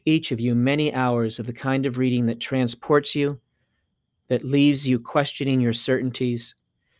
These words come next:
sheds new light on what you would have never seen before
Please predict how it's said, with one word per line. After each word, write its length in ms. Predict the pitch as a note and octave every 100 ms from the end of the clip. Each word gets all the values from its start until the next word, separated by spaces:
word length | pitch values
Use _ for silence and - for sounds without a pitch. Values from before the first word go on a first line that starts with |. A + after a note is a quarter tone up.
| -
sheds 440 | - D#3+ D#3 C#3
new 160 | C#3+ C#3
light 420 | B2 B2+ C3+ - -
on 140 | A#2
what 140 | A#2 B2+
you 100 | B2
would 120 | A#2
have 100 | A#2
never 360 | C3 C3 C3+
seen 360 | B2+ - C3 B2
before 520 | A#2 - A2+ A2+ A2